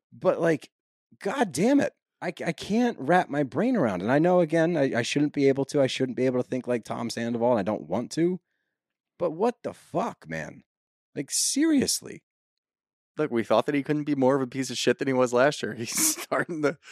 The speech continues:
Speaker 2: starting to prove us wrong.
Speaker 1: It's almost worse than last year because you've been
Speaker 2: No, it is
Speaker 1: caught.
Speaker 2: worse than last
Speaker 1: Like,
Speaker 2: year right now.
Speaker 1: it,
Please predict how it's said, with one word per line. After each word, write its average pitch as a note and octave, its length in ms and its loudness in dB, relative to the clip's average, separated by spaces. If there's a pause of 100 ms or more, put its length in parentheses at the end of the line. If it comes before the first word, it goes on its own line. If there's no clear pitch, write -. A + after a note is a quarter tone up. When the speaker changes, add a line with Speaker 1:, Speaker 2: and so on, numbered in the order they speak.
(120)
Speaker 2:
starting F#3+ 240 2
to D#3 40 -8
prove D#3+ 180 4
us C#3 100 0
wrong. C#3 320 8
Speaker 1:
It's - 140 -12
almost G#3+ 420 -2
worse D3+ 420 0
than G#2+ 180 -2
last F#2 340 -4
year A2+ 120 -2
because B2+ 380 -4
you've C3+ 160 -2
been F3+ 160 0
Speaker 2:
No, D3 140 0
it C3+ 100 4
is B3+ 140 4
Speaker 1:
caught. B3 100 -6
Speaker 2:
worse - 220 -2
than C3 280 -4
last - 180 -8
Speaker 1:
Like, C#3 120 -6
Speaker 2:
year A#2+ 80 -12
right A#2 200 -4 (120)
now. - 140 -6 (640)
Speaker 1:
it, E3 160 -8